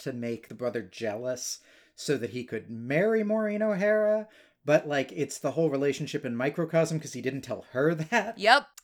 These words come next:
Speaker 2: And so she was humiliated, <laughs> which somehow ended up with him getting what he wanted. It, it is <laughs> actually a microcosm of the whole relationship. The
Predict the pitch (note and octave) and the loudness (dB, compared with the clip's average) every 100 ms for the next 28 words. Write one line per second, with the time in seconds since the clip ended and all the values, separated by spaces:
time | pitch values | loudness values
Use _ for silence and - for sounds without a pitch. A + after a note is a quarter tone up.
0 | - G#3+ G3+ G#3 - A#3+ A#3+ A3 G#3+ G#3 | -6 -4 -2 -4 -4 -4 -2 -2 -2 -4
1 | G#3+ B3 A#3+ A3+ A#3 A3 A#3 A#3 A3+ D4+ | -2 0 2 2 2 4 4 4 2 -2
2 | - _ _ _ G#3+ A#3 - B3+ A#3 A#3 | -6 _ _ _ -2 -2 2 4 6 6
3 | A#3 - G#3 G#3+ G3+ G3+ G#3 G3+ - _ | 4 2 -2 -2 0 0 0 -4 -6 _
4 | _ _ - A3+ F#3+ F#3+ F3 G3 F#3 F3+ | _ _ -10 -4 -4 -4 -4 -2 -2 -2
5 | F#3 F3 F3 F3 D#3+ C#3 C3+ - F3+ - | -4 -6 -8 -6 -6 -6 -10 -8 -8 -6
6 | A3+ A#3 A3+ A3 A#3+ F#3+ - D4 A3+ A#3+ | -4 0 0 0 -2 -2 -4 -4 -4 -4
7 | F3+ E3 D#3 D#3 D#3 D3+ D3 C#3+ C#3+ D3 | -4 -4 -6 -8 -10 -6 -6 -6 -10 -16
8 | C#3+ D#3 D#3 D3+ C#3+ C#3+ C3+ C#3 D3 D3 | -14 -10 -8 -8 -10 -12 -14 -16 -20 -18
9 | C#3+ _ _ _ _ _ - G3+ B3+ | -20 _ _ _ _ _ -6 0 0